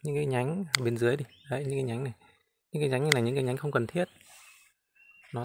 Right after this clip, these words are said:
tiêu hao dinh dưỡng rồi năng lượng của cây, làm cho phân tán, chồi nó không lên nhanh được. Đó.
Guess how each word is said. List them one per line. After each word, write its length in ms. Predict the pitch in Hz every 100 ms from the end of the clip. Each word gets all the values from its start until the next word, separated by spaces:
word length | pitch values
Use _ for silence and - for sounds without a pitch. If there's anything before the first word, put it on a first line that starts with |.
| -
tiêu 180 | 147 139
hao 520 | 143 143 143 139 135
dinh 200 | 139 143
dưỡng 440 | 139 160 170 180 156
rồi 140 | 127
năng 240 | 123 139
lượng 100 | 139 147
của 60 | 110
cây, 220 | 135 131 - - _ - - _ _
làm 180 | 120 113
cho 240 | 110 131 131
phân 160 | 147 135
tán, 480 | - 117 123 180 208 _ _ _ _ _ _ -
chồi 260 | 123 117
nó 140 | 113 120
không 160 | 139
lên 160 | 135 131
nhanh 200 | 135 131
được. 120 | 107 - _ _ _ _ _ _ - - - 123
Đó. 200 | 117